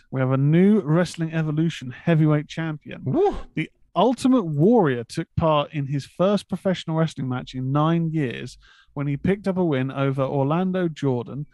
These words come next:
Speaker 1: in Barcelona, Spain. The match was for the new Wrestling Evolution heavyweight championship.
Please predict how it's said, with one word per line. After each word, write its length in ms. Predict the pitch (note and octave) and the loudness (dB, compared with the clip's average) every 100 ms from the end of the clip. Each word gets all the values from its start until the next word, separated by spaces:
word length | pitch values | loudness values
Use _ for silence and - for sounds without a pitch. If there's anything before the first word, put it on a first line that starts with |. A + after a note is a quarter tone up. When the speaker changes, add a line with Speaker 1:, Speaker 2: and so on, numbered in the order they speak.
| - - | -20 -18
Speaker 1:
in 100 | C3 | -12
Barcelona, 760 | B2+ D3 D#3 - C#3+ C#3+ D3 C#3 | -2 0 0 -2 -4 -2 -2 -4
Spain. 600 | - - A#2+ C3 C#3 C#3 _ _ _ _ - | -6 -4 -4 -6 -12 -14 _ _ _ _ -8
The 80 | |
match 340 | C#3 F3 A3 - | -2 0 0 -4
was 100 | F3+ | -6
for 140 | - | -4
the 180 | D3 C#3+ | -2 2
new 420 | C#3+ D#3 C4+ D4 | 6 6 6 4
Wrestling 480 | G#3+ G#3 - D#3+ D#3+ | 2 -2 -2 -8 -2
Evolution 580 | D#3 D3+ C#3+ C#3+ - C#3 | 0 0 0 -2 -4 -10
heavyweight 480 | - D#3 D3 C#3+ C#3 | -4 -4 -2 -6 -6
championship. 720 | C#3+ C3 B2+ B2 - C3+ | -6 -6 -8 -12 -8 -8